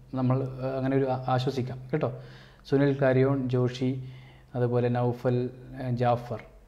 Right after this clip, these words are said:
സിബി ആൻ്റണി, അതുപോലെ അച്ചു, "അറുന്നൂറ് ബി ഡി on തേർട്ടിയത്ത് flight, ജൂബി സെബാസ്റ്റ്യൻ." വളരെ, വളരെ വലിയൊരു സംഖ്യയാണ്. തെളിവോടെ ഉണ്ടെങ്കിൽ തീർച്ചയായിട്ടും അതൊക്കെ പബ്ലിഷ് ചെയ്യാം കേട്ടോ. അറുന്നൂറ് ബി ഡി എന്നൊക്കെ പറയുമ്പോൾ ഏകദേശം ഒരു ലക്ഷത്തി ഇരുപതിനായിരത്തോളം രൂപയായി. ഒരു സിംഗിൾ വേ ടിക്കറ്റിന് നൽകേണ്ട പണം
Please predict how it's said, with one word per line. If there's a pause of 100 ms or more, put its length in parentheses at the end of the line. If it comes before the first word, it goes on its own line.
(440)
സിബി
ആൻ്റണി, (100)
അതുപോലെ
അച്ചു, (800)
"അറുന്നൂറ്
ബി
ഡി (140)
on
തേർട്ടിയത്ത്
flight,
ജൂബി
സെബാസ്റ്റ്യൻ." (640)
വളരെ,
വളരെ
വലിയൊരു
സംഖ്യയാണ്. (640)
തെളിവോടെ
ഉണ്ടെങ്കിൽ (100)
തീർച്ചയായിട്ടും
അതൊക്കെ (120)
പബ്ലിഷ്
ചെയ്യാം
കേട്ടോ. (500)
അറുന്നൂറ്
ബി
ഡി
എന്നൊക്കെ
പറയുമ്പോൾ
ഏകദേശം
ഒരു
ലക്ഷത്തി
ഇരുപതിനായിരത്തോളം
രൂപയായി.
ഒരു
സിംഗിൾ
വേ
ടിക്കറ്റിന്
നൽകേണ്ട
പണം